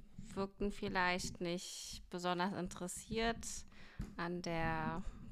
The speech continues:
Person, die ich sein, äh, könnte oder die ich bin, äh, sondern waren eher, also vielleicht auch nicht empathisch genug und haben, äh,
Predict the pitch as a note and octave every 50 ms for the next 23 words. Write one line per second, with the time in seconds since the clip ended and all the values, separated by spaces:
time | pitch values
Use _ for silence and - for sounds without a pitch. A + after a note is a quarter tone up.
0 | - - - - F3+ F3 F3+ - E3+ E3+ F3 F#3 F#3 F#3 F3 D#3+ B2+ E3 - -
1 | - E3+ D#3 D#3 E3 E3+ E3+ E3+ F3+ F#3 - - - - G#3 G3 C#3 - G3 -
2 | - - - - - - D#3+ D#3 D3 D#3 D#3 D#3 - - - F#3 F#3+ A3+ - -
3 | A#3+ A#3 G#3+ F#3 F3+ E3+ F3 F#3+ G3 F3 F3 F#3 - - - - F#3 G3+ A3+ B3
4 | C4 C#4 D4 - - - - - - - - - - - - - G#3 G3+ G3 G3
5 | G3+ F#3 F#3 F#3 F#3 F#3 F#3 F#3 F#3 F3+ F3 F3 F3 E3+ F3 E3+ - A2+ E3+ E3+
6 | E3+ E3+ E3 E3 E3 D#3+ - - F3+ - F3 E3+ - - G3 F#3 F3+ G3 - F3
7 | G3 G3+ F3 - C3+ E3+ F3+ - G3 F#3 G3+ G3 G#3+ A3+ - - - G#3+ G#3 G3+
8 | G#3 G#3 G#3 G#3 - - E3 F#3 G3 - G3 F3+ F3+ F3+ F3+ F3 F3 F3+ G3+ -
9 | - - - - - - - - - - - - - - - - - -